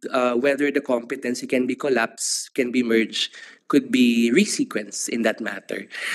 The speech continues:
So, uh, perhaps if, uh, Doc Jenny was, uh, pushing for knocking on assessment, how could we knock into the,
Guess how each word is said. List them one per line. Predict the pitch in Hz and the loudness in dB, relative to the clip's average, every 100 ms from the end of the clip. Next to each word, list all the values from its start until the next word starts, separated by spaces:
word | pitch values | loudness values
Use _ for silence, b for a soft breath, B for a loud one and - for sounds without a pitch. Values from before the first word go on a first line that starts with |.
| - | 2
So, | - 165 156 151 | 8 10 10 8
uh, | - | 4
perhaps | - 175 151 123 - - - | -2 -2 0 -2 -2 0 0
if, | 139 143 - | 0 -2 -2
uh, | - 127 127 | -4 -2 -2
Doc | 127 135 | -2 -4
Jenny | - 127 131 | 2 2 2
was, | 127 123 - B B B | -2 -2 -6 B B B
uh, | 131 123 | 0 2
pushing | - 139 147 135 | 4 4 4 2
for | 131 131 127 123 | 0 0 2 0
knocking | 123 139 151 139 | 0 -2 -2 -4
on | 120 123 120 | -2 -2 -4
assessment, | 123 147 - 117 110 110 - B - | -2 -2 -2 -6 -8 -8 -14 B 2
how | 151 147 | 4 6
could | 160 135 | 4 6
we | 139 | 6
knock | 135 123 123 | 4 0 -4
into | - 127 123 - 127 120 123 B B - | -6 -8 -4 2 4 4 0 B B -2
the, | 135 131 123 127 | 2 4 2 -2